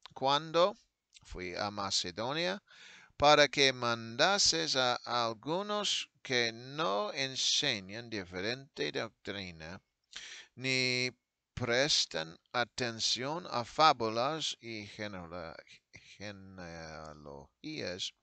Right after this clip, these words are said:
interminables que acarrean disputas, a más bien que edificación de Dios po-, que es por fe. Así te encargo ahora,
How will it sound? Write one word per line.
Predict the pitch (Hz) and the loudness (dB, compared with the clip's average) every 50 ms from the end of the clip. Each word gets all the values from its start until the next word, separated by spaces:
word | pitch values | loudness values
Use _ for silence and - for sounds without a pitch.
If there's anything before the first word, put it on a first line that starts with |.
| _ _ _ _ _ - - - - - - - - - - _ _ _ | _ _ _ _ _ -18 -18 -18 -18 -20 -20 -20 -20 -20 -20 _ _ _
interminables | - 127 123 123 123 123 127 123 123 - 131 123 120 117 117 107 107 113 110 113 113 113 110 110 117 131 156 170 170 143 110 95 87 87 85 98 113 113 - - - | -8 -6 -6 -6 -8 -12 -12 -10 -4 -2 0 2 2 2 0 -2 -6 -10 -10 -10 -10 -10 -10 -8 -6 -4 -4 -2 -4 -4 -6 -8 -8 -8 -8 -8 -6 -4 -6 -6 -6
que | - - 113 110 107 107 104 107 98 - - | -8 -6 -6 -4 -4 -4 -4 -6 -8 -10 -10
acarrean | - 104 104 98 _ - - - 95 90 92 90 85 - - - 131 165 190 208 208 214 240 214 - _ _ - - _ _ _ _ | -10 -10 -10 -10 _ -16 -16 -12 -10 -8 -8 -8 -10 -12 -8 -2 0 0 2 0 0 -4 -6 -12 -20 _ _ -20 -20 _ _ _ _
disputas, | - 107 101 - - - _ - - - 151 _ - - 110 95 98 - - - - - - _ | -8 -6 -4 -4 -4 -6 _ -12 -16 -16 -16 _ -12 -12 -10 -8 -8 -6 -6 -6 -6 -8 -8 _
a | - 110 113 107 104 101 - | -6 -4 -4 -2 -4 -4 -6
más | 110 120 135 160 180 196 - - - - _ _ | -6 -2 0 0 0 0 0 -2 -4 -4 _ _
bien | - 151 160 143 123 127 143 165 165 | -6 -4 -2 -2 -2 -4 -6 -8 -14
que | - - - 127 120 110 113 113 113 - _ - - - - - - _ | -10 -4 -2 0 0 0 0 -2 -4 -6 _ -18 -20 -18 -18 -20 -8 _
edificación | - 135 131 135 139 117 - 139 123 - 127 117 113 - - - 127 143 156 175 180 165 139 | -2 0 2 0 0 -2 -2 -4 -2 2 2 2 2 2 0 0 0 -2 -4 -4 -6 -4 0
de | 131 120 | 0 0
Dios | 113 95 107 113 117 131 139 - - | 0 0 -2 -2 -2 0 0 0 -2
po-, | - - 113 110 - - - | -2 -2 -8 -8 -8 -8 -10
que | - 120 110 107 104 92 - | -6 -4 -2 -2 -2 -4 -4
es | - 131 147 160 165 - - - | -4 -2 -2 -2 0 -2 -2 -2
por | - - 101 101 98 92 | -4 -8 -10 -10 -10 -10
fe. | - - - 117 98 80 60 - _ _ _ - - - - - - - - - | -12 -8 -6 -6 -4 -6 -6 -12 _ _ _ -20 -20 -18 -18 -18 -18 -16 -6 0
Así | - 131 135 - - 208 226 226 | 2 6 8 8 8 8 4 0
te | - - 175 180 160 160 - - | 2 4 6 8 8 6 4 2
encargo | 131 135 135 131 - _ - - 214 226 254 254 208 214 214 196 | -4 -6 -6 -6 -12 _ 8 10 12 12 10 10 4 2 2 4
ahora, | 170 131 120 113 104 - - - - | 6 6 6 6 4 0 -4 -12 -18